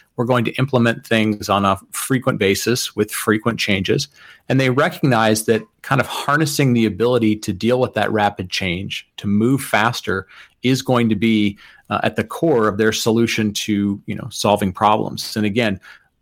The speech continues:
the way that you want to align the business, if the business needs to go faster, needs to change more frequently, needs to iterate, needs to experiment, cloud computing is the best way to align your technology and your business.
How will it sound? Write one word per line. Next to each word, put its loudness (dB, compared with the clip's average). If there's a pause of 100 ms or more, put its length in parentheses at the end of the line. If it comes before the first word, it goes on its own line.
(440)
the -2
way 0
that -2
you -2
want 2
to 2
align 2
the 0
business, 0
if -10
the -10
business 0
needs 0
to -4
go 2
faster, 0
needs -2
to -8
change 0
more 2
frequently, 0 (340)
needs 0
to 0
iterate, 0
needs 0
to -4
experiment, 0 (280)
cloud 0
computing 0
is 2
the -4
best 0
way 2
to -4
align 2
your -2
technology -2
and -2
your -2
business. -2